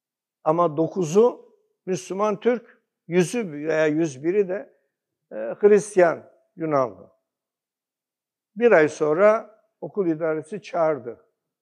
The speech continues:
Dedi ki, "Sanat okulu, bakın arkadaşlar,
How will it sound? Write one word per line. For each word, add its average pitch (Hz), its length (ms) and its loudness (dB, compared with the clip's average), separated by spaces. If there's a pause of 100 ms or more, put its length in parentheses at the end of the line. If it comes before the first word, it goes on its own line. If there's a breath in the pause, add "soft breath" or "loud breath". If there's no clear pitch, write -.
(500)
Dedi 196 300 -12
ki, 151 460 -8
"Sanat 196 360 -6
okulu, 131 320 -12
bakın 151 240 -14
arkadaşlar, 147 840 -20